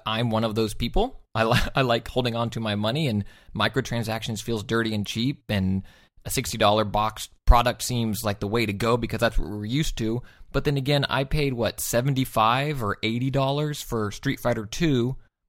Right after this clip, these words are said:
on the Super nes years ago, and that's a tiny game compared to what we're getting for sixty dollars now. So,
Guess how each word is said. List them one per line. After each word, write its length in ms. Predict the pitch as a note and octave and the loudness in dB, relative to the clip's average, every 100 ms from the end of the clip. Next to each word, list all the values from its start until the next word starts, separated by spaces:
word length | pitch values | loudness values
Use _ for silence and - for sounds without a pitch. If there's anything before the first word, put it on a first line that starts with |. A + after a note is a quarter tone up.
| _ _ - | _ _ -2
on 280 | A2 A2 G#2+ | 2 2 2
the 120 | G#2 | 0
Super 340 | - B3+ - | 0 -2 0
nes 400 | G#2+ G2 G#2 - | 2 2 0 -4
years 280 | - A2 G#2 | -4 -2 -2
ago, 480 | G2+ F#2+ F#2+ G2+ C#3 - _ _ _ - | -2 0 0 0 -2 -8 _ _ _ -4
and 80 | G#2+ | 0
that's 160 | D#3 | 0
a 60 | - | -4
tiny 400 | - C3+ D3+ D3+ | -2 2 2 4
game 400 | C3 A2 F#2 F2 - - - - | 2 2 0 -4 -12 -12 -8 -2
compared 420 | A#2+ A2 G#2+ G2+ | 0 2 2 2
to 220 | A2 G2+ | 0 0
what 240 | F#2+ G#2 | 2 0
we're 100 | F#2+ | 2
getting 220 | G2+ G2+ G2 | 0 0 -2
for 120 | G2+ | -4
sixty 280 | - G2+ G2+ | -6 -8 -2
dollars 360 | F#2 F#2 F#2 | -2 0 -2
now. 240 | F#2+ F2+ E2+ | -2 -2 -4
So, 360 | - D3 C#3 | 2 2 2